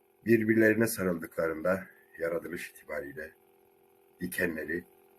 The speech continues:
birbirlerini yaralamıştı. Ve yaralar sızlamaya başladı. Ve birbirlerinden ayrılmak zorunda kaldılar. Birbirlerinden ayrılınca tek tek ölmeye başladılar.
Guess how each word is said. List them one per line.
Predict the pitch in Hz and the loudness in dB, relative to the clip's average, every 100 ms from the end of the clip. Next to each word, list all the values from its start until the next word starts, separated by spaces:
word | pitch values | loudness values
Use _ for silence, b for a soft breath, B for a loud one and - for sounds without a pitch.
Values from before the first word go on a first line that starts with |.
| _ | _
birbirlerini | 90 87 82 78 78 76 78 | 0 0 0 -2 -4 -6 -6
yaralamıştı. | 71 71 71 71 - - - _ _ _ _ _ _ _ _ _ _ _ - | -6 -6 -10 -10 -10 -12 -20 _ _ _ _ _ _ _ _ _ _ _ -6
Ve | 87 | 0
yaralar | 87 85 82 87 - - _ _ - | 2 2 2 0 -4 -16 _ _ -12
sızlamaya | - 69 73 73 73 | -12 -6 -4 -4 -6
başladı. | 65 65 - - - _ _ _ B B - | -8 -16 -20 -20 -20 _ _ _ B B 2
Ve | 113 | 6
birbirlerinden | 117 107 113 110 98 95 98 110 - _ _ - | 6 8 8 8 8 6 2 0 -4 _ _ -2
ayrılmak | 90 82 90 90 | 0 0 -2 -2
zorunda | - 78 78 76 | -4 -8 -8 -12
kaldılar. | - 67 - - - - _ _ _ _ _ _ _ b b b b - | -12 -16 -18 -20 -20 -20 _ _ _ _ _ _ _ b b b b -6
Birbirlerinden | 107 110 113 113 113 113 - | 0 4 6 6 6 2 2
ayrılınca | 101 101 101 113 98 101 - - _ - | 4 6 6 4 6 6 6 0 _ 0
tek | 104 92 | 0 0
tek | 95 92 - | -4 -4 -6
ölmeye | 80 78 78 - | -8 -6 -8 -8
başladılar. | - - - - - - | -12 -18 -20 -20 -20 -20